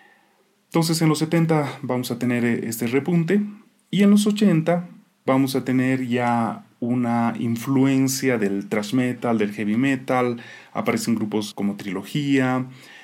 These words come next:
también en el folclore aparece el grupo Calamarca, muy reconocido. También hay algunas bandas que empiezan a experimentar con la movida electrónica de,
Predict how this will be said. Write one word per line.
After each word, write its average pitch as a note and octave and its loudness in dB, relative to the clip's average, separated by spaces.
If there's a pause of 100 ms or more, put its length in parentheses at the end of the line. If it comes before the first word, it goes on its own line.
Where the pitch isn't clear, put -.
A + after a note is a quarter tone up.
(300)
también A#2+ 2
en A#2 -2
el G#2+ 0
folclore C3+ 4
aparece G#2 -4
el G2+ -2
grupo G2+ -2
Calamarca, B2 0
muy G#2 -2
reconocido. C3 0 (920)
También A2+ 2 (280)
hay A#2 2
algunas A2+ 2
bandas B2 0
que A2 -2
empiezan A2 -4
a G#2+ -4
experimentar G#2 0
con G2+ -4
la G2 -2
movida G#2 0
electrónica G#2+ 2
de, F#2 -8